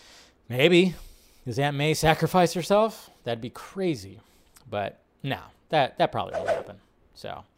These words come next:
all right, guys, I'm gonna go ahead and wrap it up right meow. Um, appreciate you guys clicking in. Like I said, um, we got a half an hour before Army of Thieves virtual premiere,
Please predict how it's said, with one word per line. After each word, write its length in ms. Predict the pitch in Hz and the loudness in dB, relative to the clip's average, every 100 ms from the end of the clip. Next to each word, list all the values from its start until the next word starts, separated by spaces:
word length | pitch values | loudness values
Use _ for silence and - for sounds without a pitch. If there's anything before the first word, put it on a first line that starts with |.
| - - - - - - | -20 -20 -20 -20 -12 6
all 100 | 285 | 10
right, 200 | 254 185 | 12 10
guys, 520 | 190 180 175 - - | 8 8 6 -4 -6
I'm 140 | 160 180 | -4 -4
gonna 100 | 175 | 0
go 120 | 180 | 2
ahead 160 | 185 | 4
and 140 | 170 170 | 2 2
wrap 260 | 180 185 185 | 4 4 4
it 80 | |
up 160 | 180 180 | 0 2
right 320 | 185 185 175 | 0 0 0
meow. 1160 | 160 160 175 180 180 180 180 180 208 247 285 220 - - | -6 -6 -4 -4 -2 0 0 2 4 4 4 2 -6 -18
Um, 540 | 165 139 139 139 139 135 | -4 2 4 6 4 2
appreciate 360 | - 160 170 | -2 -4 0
you 40 | 151 | 2
guys 260 | 156 151 | 2 2
clicking 340 | - 170 165 160 | 2 0 2 0
in. 160 | 175 | -2
Like 160 | 180 143 | -2 -6
I 40 | |
said, 420 | 143 - 156 170 - | -4 0 0 0 -2
um, 440 | 131 127 120 113 - | 0 2 2 0 -8
we 80 | 131 | -2
got 100 | 131 | 2
a 60 | 117 | 4
half 260 | 160 170 | 4 4
an 60 | 170 | 6
hour 280 | 170 196 214 | 8 8 6
before 260 | 160 156 | 2 4
Army 320 | 143 160 160 | 4 4 2
of 80 | 160 | 0
Thieves 400 | - 185 214 214 | 2 2 2 -2
virtual 360 | 143 160 - 165 | 2 2 2 -2
premiere, 460 | 156 156 175 226 | -2 -4 -4 -4